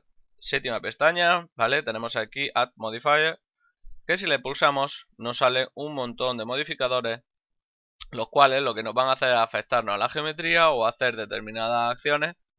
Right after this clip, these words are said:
sobre la geometría y sobre el objeto que nosotros tenemos. En este caso vamos a ver algunos sueltos simplemente para, eh, que veamos su función y, eh,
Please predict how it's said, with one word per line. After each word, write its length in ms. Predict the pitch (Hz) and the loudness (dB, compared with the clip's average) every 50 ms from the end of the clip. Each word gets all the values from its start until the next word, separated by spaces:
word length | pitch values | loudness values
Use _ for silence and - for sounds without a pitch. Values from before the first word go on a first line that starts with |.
| _ _ _ _ _ _ _ _ _ | _ _ _ _ _ _ _ _ _
sobre 340 | - - 139 135 139 143 151 | -10 -6 -4 -2 0 2 2
la 140 | 147 131 127 | 4 4 2
geometría 720 | - - 127 117 117 110 101 113 120 123 127 131 135 - _ _ | 2 0 -6 -6 -6 -8 -10 -6 -2 0 2 2 0 -2 _ _
y 80 | - | -14
sobre 220 | 113 - 131 127 123 | -12 -8 -6 -4 -4
el 80 | 117 | -4
objeto 320 | 110 110 - 113 107 117 113 | -4 -6 -6 -6 -6 -6 -6
que 60 | 113 | -6
nosotros 320 | 110 110 - 110 107 107 | -6 -6 -4 -4 -4 -4
tenemos. 340 | - 104 101 98 - - - - - - - - - - _ | -6 -8 -10 -10 -12 -14 -18 -20 -20 -18 -18 -18 -18 -14 _
En 100 | - 120 | -4 -4
este 180 | - - 185 170 | -4 -2 -2 0
caso 400 | 156 180 180 - 196 185 185 - _ _ _ - | 2 2 2 2 0 -4 -6 -6 _ _ _ -2
vamos 280 | - 127 135 143 147 160 | 0 2 2 2 2 2
a 40 | 143 | 4
ver 180 | 143 143 131 | 4 4 4
algunos 420 | 117 113 113 117 139 147 147 143 - | 4 2 0 0 -4 -4 -4 -4 -4
sueltos 440 | - 151 151 151 120 165 175 180 - _ _ _ _ _ _ _ _ _ _ _ _ _ _ _ | -2 0 0 0 -2 -4 -6 -6 -6 _ _ _ _ _ _ _ _ _ _ _ _ _ _ _
simplemente 640 | - - 160 165 175 165 160 160 160 160 156 165 151 | -6 -4 -2 0 0 0 2 0 0 0 0 -2 0
para, 480 | 131 135 127 120 117 113 113 110 - - - | 2 2 4 6 6 4 4 2 0 -2 -4
eh, 720 | 107 110 113 110 107 107 107 104 104 98 95 92 80 - 80 - _ - | -4 -2 -2 -2 -2 -2 -4 -4 -4 -4 -4 -4 -4 -6 -8 -10 _ -4
que 100 | 117 107 | -4 0
veamos 540 | 107 117 123 123 113 101 104 - - - _ _ | 2 4 4 4 2 0 -6 -8 -10 -18 _ _
su 200 | - - - 117 | -14 -10 -10 -10
función 640 | - - 117 110 - - 160 180 202 214 214 220 _ _ _ - - | -8 -10 -12 -10 -4 -2 -2 0 0 -2 -4 -10 _ _ _ -16 -8
y, 400 | 135 143 156 160 170 180 180 _ _ _ _ _ - | -4 -2 2 2 0 0 -2 _ _ _ _ _ -6
eh, 420 | 120 120 117 117 113 113 110 - | -2 -2 0 0 0 0 -2 -4